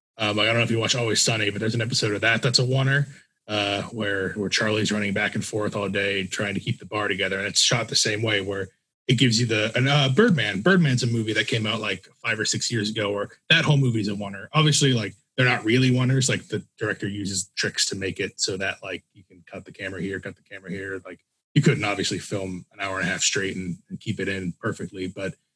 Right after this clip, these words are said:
it's, uh, I, I, yeah, it's a really engaging way. Like,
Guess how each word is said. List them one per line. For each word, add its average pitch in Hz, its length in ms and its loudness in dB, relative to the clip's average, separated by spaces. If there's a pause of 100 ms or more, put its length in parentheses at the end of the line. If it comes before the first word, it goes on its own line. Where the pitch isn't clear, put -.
(260)
it's, 113 280 2
uh, 98 360 -2 (100)
I, 135 160 2
I, 139 40 2
yeah, 143 200 4
it's 120 160 4
a 147 60 6
really 170 260 6
engaging 123 500 4
way. 107 220 0
Like, 117 240 -4